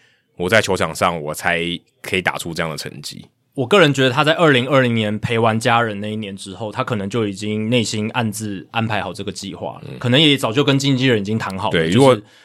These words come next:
Speaker 2: 我二零二一年球季结束，我就是要宣布这件事。
Speaker 1: 对，因为如果以成绩来看，他其实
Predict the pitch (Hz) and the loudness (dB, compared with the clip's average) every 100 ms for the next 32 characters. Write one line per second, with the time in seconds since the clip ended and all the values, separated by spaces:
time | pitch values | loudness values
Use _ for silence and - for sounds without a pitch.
0 | - 120 185 165 156 156 151 127 123 127 | -14 -2 4 4 6 4 4 2 0 -2
1 | 117 104 123 101 117 113 117 110 107 104 | -2 -2 -4 -4 -2 2 4 2 -2 -4
2 | 98 92 92 - 101 117 151 120 117 120 | -8 -10 -10 -2 2 6 6 4 2 2
3 | 104 82 87 87 92 92 - 87 82 87 | 2 0 -4 -4 -2 -2 0 -2 -2 -2
4 | 87 - 82 - | -2 -2 -10 -10